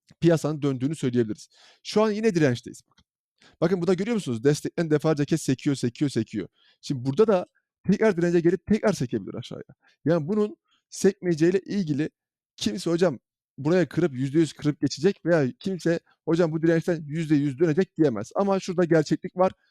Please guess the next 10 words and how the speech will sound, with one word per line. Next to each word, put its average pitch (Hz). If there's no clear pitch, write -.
Burası 180
çok 170
önemli 139
bir 143
direnç. 123
O 180
nedenle 123
burayı 156
kırmadığı 160
sürece 107